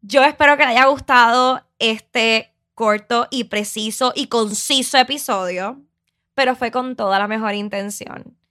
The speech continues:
Así que les envío un beso, un abrazo. Y si usted no se ha suscrito hoy, hoy es el día de buscarnos por YouTube y mira, suscribirte a lo que es nuestro canal de The Atom Friends, ¿verdad? Y compartirlo, dale like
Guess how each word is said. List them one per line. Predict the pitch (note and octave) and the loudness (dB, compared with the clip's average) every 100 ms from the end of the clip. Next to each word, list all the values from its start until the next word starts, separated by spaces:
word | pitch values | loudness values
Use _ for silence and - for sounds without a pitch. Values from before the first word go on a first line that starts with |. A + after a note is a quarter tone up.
| _ _ _ | _ _ _
Así | - - B3+ | -10 -6 -6
que | A#3+ A3 | -4 -2
les | A3 A3+ | -2 -4
envío | B3 A3+ A3 | -6 -6 -6
un | A3+ A3+ | -6 -4
beso, | A3 A#3 B3 A#3+ | -4 -4 -2 -4
un | A#3 | -2
abrazo. | A3+ G#3+ A#3 D4 E4 E4+ - _ _ _ | -2 4 4 4 0 0 -2 _ _ _
Y | D4+ | -4
si | C#4 | -2
usted | G#4 - E4+ | -2 0 0
no | A#4 | 2
se | |
ha | C5+ | 0
suscrito | - G#4 - D4 C#4+ A#3+ | -2 -6 -4 -2 0 2
hoy, | A3 A#3+ C4+ | 4 4 4
hoy | B3 A#3+ | 2 -2
es | B3+ C#4 | -2 -6
el | B3 | -6
día | B3 C4 | 0 4
de | C4+ | 4
buscarnos | B3+ B3+ - - B3 B3+ D4 | 2 -2 0 2 2 2 -4
por | - C#4 | 0 -2
YouTube | C4+ C4+ C#4+ C4+ | 0 -4 -4 -6
y | |
mira, | C#4 D4 | -2 -2
suscribirte | - C#4 - C4 A#3 B3 B3 | -2 -8 -4 -4 -2 -4 2
a | B3+ | 2
lo | A#3+ A#3 | 4 0
que | A3 C4 | 0 0
es | E4 - _ _ - | -2 -12 _ _ -6
nuestro | A3+ C#4+ E4 | -2 0 0
canal | D#4+ E4 C#4+ D4 | 2 6 6 4
de | - G3+ A#3 B3 C4+ _ _ _ | -2 -2 2 2 0 _ _ _
The | - C4+ | -8 4
Atom | A3+ A3 C#4 | 4 6 2
Friends, | C#4 A#3+ G3+ A3+ - | -2 -2 -2 -6 -8
¿verdad? | G3+ G3+ G#3+ - - - | -6 -2 0 0 -6 -8
Y | D#4+ F4 D#4 D#4 F4 _ _ _ | -4 0 2 0 -2 _ _ _
compartirlo, | - E4+ E4+ E4+ D4 E4 E4+ G4+ F#4+ C#4 | -4 -2 2 2 2 -2 0 4 4 4
dale | A3 A#3+ D4 E4 | 4 4 6 8
like | D#4+ E4+ F4 D4+ | 10 10 8 6